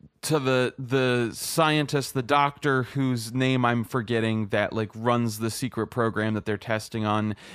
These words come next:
Even, even, like, Kaneda and Kei, like, everybody looks like a person.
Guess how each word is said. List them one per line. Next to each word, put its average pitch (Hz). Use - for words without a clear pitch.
Even, 247
even, 226
like, 208
Kaneda 170
and 120
Kei, 139
like, 117
everybody 165
looks -
like 143
a 139
person. -